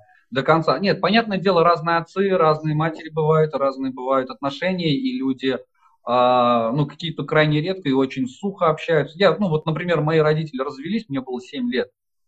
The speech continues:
Они, а, общались вот за, за эти двадцать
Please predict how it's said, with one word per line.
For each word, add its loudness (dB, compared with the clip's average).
Они, 2
а, 2
общались 2
вот -4
за, 4
за -2
эти -2
двадцать -2